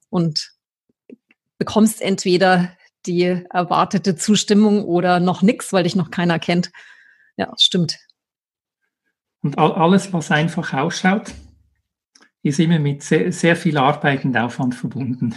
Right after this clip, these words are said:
Speaker 1: Ja, saublöd.
Speaker 2: <laughs> Saublöd.
Speaker 1: <laughs> Saublöd. Wie gehen der Sch-, Profisportler damit um, mit seiner, wenn ihn mal die Motivation verlässt? Also was ist, warum haut der es nicht ins Eck? Warum schafft er die Kurve?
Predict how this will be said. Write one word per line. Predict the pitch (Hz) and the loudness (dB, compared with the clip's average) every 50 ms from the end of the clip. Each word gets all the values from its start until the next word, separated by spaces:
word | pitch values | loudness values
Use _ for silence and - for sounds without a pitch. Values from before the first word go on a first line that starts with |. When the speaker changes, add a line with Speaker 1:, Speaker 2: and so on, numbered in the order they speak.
| - - | -6 -2
Speaker 1:
Ja, | 202 196 185 - | 2 4 4 4
saublöd. | 160 - 214 226 254 240 202 180 175 175 175 - - - _ - - - - - 190 185 | 4 4 4 4 6 6 4 4 4 2 0 -4 -10 -18 _ -10 -10 -8 -4 -4 -4 -4
Speaker 2:
<laughs> | - - - - - - - - | -4 -10 -14 -14 -14 -10 -10 -10
Saublöd. | 254 - - - - - - - 196 156 - - - - - _ _ _ _ _ | -10 -10 -8 -6 -4 -2 -2 0 0 0 0 -2 -2 -4 -10 _ _ _ _ _
Speaker 1:
<laughs> | 330 220 | -6 -6
Saublöd. | - - - - - - - - 214 175 - - - - _ - _ _ _ _ _ _ _ _ _ _ - - - - - - - - - - - - - - - - - - - - _ | -6 -6 -8 -4 -4 -4 -2 -2 -2 -2 -2 -6 -10 -16 _ -20 _ _ _ _ _ _ _ _ _ _ -18 -18 -16 -16 -18 -18 -18 -18 -16 -16 -16 -16 -16 -16 -18 -18 -20 -20 -20 -20 _
Wie | - 208 | -8 -4
gehen | - 247 254 262 | 0 2 4 4
der | 240 220 | 4 2
Sch-, | - - - _ | 0 -4 -8 _
Profisportler | - 226 247 240 320 294 - - 240 226 226 226 226 220 214 | -4 -4 2 2 2 2 4 4 2 2 4 4 4 4 4
damit | 220 214 202 208 202 - | 2 2 2 2 2 0
um, | - 196 208 254 311 311 - - _ _ _ _ _ _ | 0 2 4 4 2 2 -2 -10 _ _ _ _ _ _
mit | 220 226 226 226 - | 2 2 2 2 2
seiner, | 220 208 208 220 220 220 220 220 - - | 0 2 4 4 2 2 0 -2 -8 -8
wenn | - 190 208 233 | -2 0 2 4
ihn | 240 220 | 4 4
mal | 214 208 214 | 4 2 2
die | 208 220 | 2 2
Motivation | 214 220 208 226 202 208 208 - 220 214 | 2 2 2 2 0 0 0 0 0 0
verlässt? | 208 - 196 165 170 190 - - - | 0 0 0 0 0 -2 -4 -8 -12
Also | - - 180 160 185 180 160 - - | -8 -6 -6 -4 -4 -6 -8 -10 -6
was | 190 196 196 - | -6 -4 -4 -4
ist, | 233 226 - - - - | -6 -6 -6 -10 -14 -14
warum | - - 180 190 202 214 240 226 196 | -14 -10 -2 0 0 2 2 2 2
haut | 208 214 208 220 | 2 2 2 2
der | 208 | 0
es | 214 - 220 | 0 2 0
nicht | 214 220 - | 0 2 2
ins | 233 226 220 | 0 0 0
Eck? | - - 220 220 - - | -2 -4 -6 -6 -2 -2
Warum | 180 170 202 214 226 | -2 0 2 0 0
schafft | 220 - 214 202 - - | 0 -2 -4 -6 -4 -4
er | 214 | -4
die | 185 175 | -2 -4
Kurve? | 156 - 180 170 156 - 175 156 | -6 -6 -6 -6 -6 -6 -10 -10